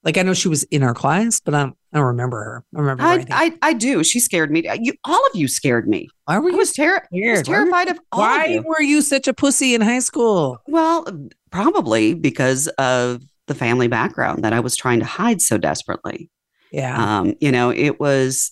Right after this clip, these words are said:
Speaker 2: uh, let's, let's just face it. My, my dad and his family weren't exactly, um, the nicest of people, and, and they didn't treat, uh, the kids, especially the women in the family, very nicely.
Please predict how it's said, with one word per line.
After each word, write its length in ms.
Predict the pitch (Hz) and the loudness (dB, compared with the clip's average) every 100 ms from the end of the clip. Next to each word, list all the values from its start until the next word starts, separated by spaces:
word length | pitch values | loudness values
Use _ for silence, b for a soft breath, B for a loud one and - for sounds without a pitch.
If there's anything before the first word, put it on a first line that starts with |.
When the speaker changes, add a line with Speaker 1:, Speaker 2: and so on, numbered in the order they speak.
| - | -6
Speaker 2:
uh, 80 | - | -6
let's, 360 | - 175 - - | 0 0 0 0
let's 160 | 220 - | 0 2
just 200 | 254 - | 0 2
face 260 | 226 330 | 0 0
it. 120 | - - | 0 0
My, 280 | 104 107 - | 2 2 2
my 120 | 110 | 0
dad 280 | 117 110 185 | 2 2 2
and 100 | 170 | 2
his 140 | 147 | 2
family 360 | - 139 196 165 | 0 0 2 2
weren't 340 | 131 143 185 | 2 0 2
exactly, 760 | 143 117 113 151 127 113 104 110 _ _ _ _ _ | 0 0 0 0 0 0 0 -6 _ _ _ _ _
um, 480 | 113 101 95 98 101 _ _ _ _ _ _ - - | -4 -2 -4 -8 -14 _ _ _ _ _ _ -20 -6
the 100 | 151 | 0
nicest 500 | 143 123 139 147 - | 2 0 -2 -2 -2
of 140 | 123 - | -4 -4
people, 540 | 170 185 110 - - _ | -4 -4 -6 -10 -16 _
and, 420 | 120 120 117 117 - | 0 2 2 0 2
and 120 | 123 | 2
they 80 | 117 | 0
didn't 500 | 120 143 151 135 - | 0 0 2 0 -4
treat, 640 | - 151 147 147 - - - _ _ _ _ - | -6 -2 0 -2 -6 -14 -16 _ _ _ _ -10
uh, 340 | 107 101 92 - _ _ _ - | -8 -8 -10 -16 _ _ _ -6
the 100 | 123 | -4
kids, 320 | 175 175 135 | 2 2 2
especially 420 | 127 139 - 139 | -2 -2 0 0
the 120 | 113 | 0
women 240 | 110 220 175 | 2 2 2
in 80 | - | 0
the 60 | - | -2
family, 360 | 110 113 113 | 0 2 4
very 240 | 117 110 110 | 2 2 2
nicely. 560 | 104 - - 104 - | 0 -2 -2 -6 -14